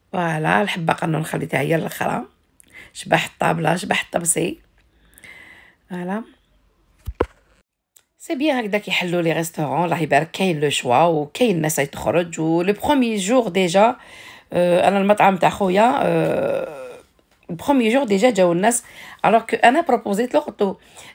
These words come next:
"جاب لي ربي لو كان تحلوا تخوازيام جور"، باسكو البروميي جور الناس كامل طيب في دارها، وغدوة من داك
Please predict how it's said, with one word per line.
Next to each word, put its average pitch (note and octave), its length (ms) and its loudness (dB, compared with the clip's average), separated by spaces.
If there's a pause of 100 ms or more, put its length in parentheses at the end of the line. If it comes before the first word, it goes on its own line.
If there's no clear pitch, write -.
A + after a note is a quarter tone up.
"جاب F3 100 -4
لي F#3 100 2
ربي F3+ 140 -2
لو A3 60 -6
كان E3+ 200 -4
تحلوا A3 320 -4
تخوازيام D#3 420 -4
جور"، A#2 240 -4 (320)
باسكو E3+ 220 -4
البروميي F#3+ 340 -2
جور A3 120 -4
الناس G#3 380 -4
كامل B3 280 -2
طيب B2+ 220 -6
في C3 120 -10
دارها، C#3 400 -2 (540)
وغدوة D#4 380 4
من C4 140 -2
داك A#3+ 200 2